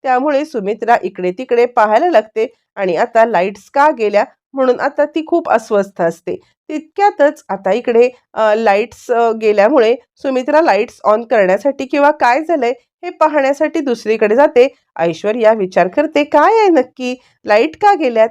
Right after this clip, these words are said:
आणि त्याच वेळेला दार उघडून तिकडे आता जानकी येते. जानकीला पाहिल्यावरती नाना आता, "पार्वती, पार्वती." त्यावेळेला जानकी म्हणते, "नानासाहेब, मी आले. आज आपल्या लग्नाचा वाढदिवस,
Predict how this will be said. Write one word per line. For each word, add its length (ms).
आणि 180
त्याच 420
वेळेला 360
दार 340
उघडून 420
तिकडे 380
आता 240
जानकी 500
येते. 340
जानकीला 600
पाहिल्यावरती 800
नाना 320
आता, 260
"पार्वती, 640
पार्वती." 560
त्यावेळेला 380
जानकी 460
म्हणते, 480
"नानासाहेब, 520
मी 260
आले. 280
आज 300
आपल्या 340
लग्नाचा 600
वाढदिवस, 640